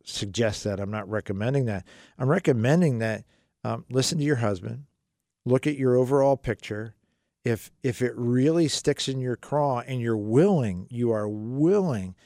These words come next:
to sacrifice both your job, which if you become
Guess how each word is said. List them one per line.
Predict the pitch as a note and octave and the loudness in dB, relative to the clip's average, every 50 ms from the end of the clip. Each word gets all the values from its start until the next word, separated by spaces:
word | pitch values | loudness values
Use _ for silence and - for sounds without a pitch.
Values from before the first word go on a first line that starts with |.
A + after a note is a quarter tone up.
| _ _ _ _ _ | _ _ _ _ _
to | - B2+ | -6 -4
sacrifice | - - C#3 C3 B2+ A#2 - B2 G#2 A#2 A#2 A2+ G#2 - | -4 -2 -4 -6 -6 -6 -8 -10 -4 -2 -4 -4 -4 -6
both | - - A#2 G#2+ - - - | -6 -4 -4 -4 -4 -6 -8
your | G#2 G#2 F#2 | -8 -8 -10
job, | F2 F#2 F#2 F#2 G#2+ G#2 G#2 A2 A#2+ C3+ D3+ F3 F3 D3 _ _ _ _ _ - | -10 -12 -10 -8 -6 -6 -6 -6 -4 -4 -4 -4 -6 -8 _ _ _ _ _ -6
which | A#2 A#2+ A#2 A2 - - - _ - | -2 -2 -2 -2 -6 -12 -14 _ -10
if | C3+ A#2 - - | -10 -8 -8 -8
you | A2+ G#2+ | -10 -8
become | G2+ A2 G2 - - A2 A2+ A#2 A#2+ - | -8 -8 -10 -8 -10 -10 -8 -8 -10 -12